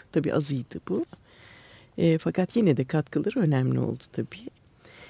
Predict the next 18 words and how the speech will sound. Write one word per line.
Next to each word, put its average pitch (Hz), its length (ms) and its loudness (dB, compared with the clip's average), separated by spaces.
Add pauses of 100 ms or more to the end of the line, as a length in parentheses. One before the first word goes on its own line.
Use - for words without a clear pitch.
(380)
Fakat 320 320 0 (680)
o - 60 -8
köye 381 260 10
ilk - 200 2
gittiğim, 135 520 2 (140)
e, 147 60 4 (420)
günden 156 320 4
itibaren, 147 640 2 (340)
e, 180 60 -4 (200)
mesela 180 480 -2
köy 247 280 2
şeye 185 300 8
bağlı. - 260 0 (380)
Elazığ 202 600 4
Kovancılar 180 600 4
ilçesine - 600 -10
bağlı. - 260 -8 (840)
Habab - 300 -2